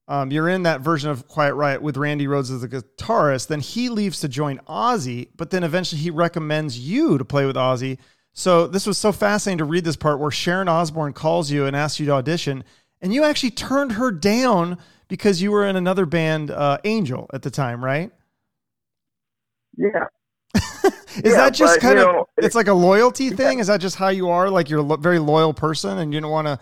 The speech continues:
Speaker 2: Oh, yeah. I ne-, I never walk out of a situation. I never leave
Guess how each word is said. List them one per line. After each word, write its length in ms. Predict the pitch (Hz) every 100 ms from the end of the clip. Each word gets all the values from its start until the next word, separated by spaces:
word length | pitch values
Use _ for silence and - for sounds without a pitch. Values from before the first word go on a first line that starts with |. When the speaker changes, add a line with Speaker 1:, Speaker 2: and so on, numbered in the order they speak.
| -
Speaker 2:
Oh, 140 | 165
yeah. 280 | 208 190 131
I 120 | 135 135
ne-, 280 | 151 165 156 -
I 100 | 135
never 300 | 151 165 156
walk 340 | 135 143 139
out 200 | 135 135
of 120 | 135 113
a 80 | 107
situation. 800 | 123 123 123 117 113 127 - 90 82 _ -
I 80 | 104
never 320 | 123 123 120
leave 160 | 117